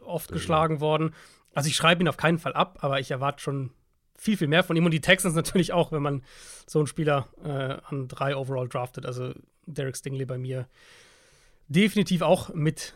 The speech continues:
Speaker 1: dabei.
Speaker 2: Wer, wer noch?
Speaker 1: Ähm, also allgemein finde ich, muss ich schon noch ein bisschen mit den Quarterbacks gehen, analog zu dem Punkt, den, von ganz am Anfang.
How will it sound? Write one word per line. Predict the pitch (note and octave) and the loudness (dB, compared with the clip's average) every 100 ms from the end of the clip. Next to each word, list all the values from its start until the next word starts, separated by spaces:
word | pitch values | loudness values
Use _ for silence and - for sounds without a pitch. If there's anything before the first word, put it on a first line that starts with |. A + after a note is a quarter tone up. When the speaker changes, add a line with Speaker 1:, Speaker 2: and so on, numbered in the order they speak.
| - | -6
Speaker 1:
dabei. | B2+ A#2+ A#2 A#2+ - - - - _ _ _ _ _ _ _ _ - - - _ _ | -6 -4 -8 -10 -14 -20 -20 -20 _ _ _ _ _ _ _ _ -20 -20 -20 _ _
Speaker 2:
Wer, | G2+ A#2 B2 - | 0 2 2 2
wer | B2 | 2
noch? | C3+ F3+ - - _ _ _ - _ _ _ _ | 2 0 -6 -20 _ _ _ -20 _ _ _ _
Speaker 1:
Ähm, | F3 F#3 G3 F#3+ - - | 4 4 4 -2 -4 2
also | F#3 F3 A3+ | 4 4 4
allgemein | G3 F3+ F#3+ A3 | 4 6 4 4
finde | G#3 | 2
ich, | F#3+ - _ | 0 -4 _
muss | E3+ E3 | -4 -2
ich | E3+ | 2
schon | G3 | 4
noch | G#3+ | 4
ein | E3+ | 2
bisschen | F3+ | 2
mit | F3+ | 0
den | F3+ | 0
Quarterbacks | E3 F3+ E3+ D3+ C3+ | 4 6 6 2 2
gehen, | E3+ F#3+ G3 G#3 - - | 4 4 4 -2 -10 -2
analog | E3 D#3+ E3 | 2 4 2
zu | - | 0
dem | E3 D#3+ | 0 2
Punkt, | E3+ D#3+ | 0 2
den, | E3 E3 | 2 0
von | - D#3+ | -2 0
ganz | D#3 | 0
am | D3 | 0
Anfang. | C#3+ F3 E3 D3+ E3 | 0 2 2 0 -2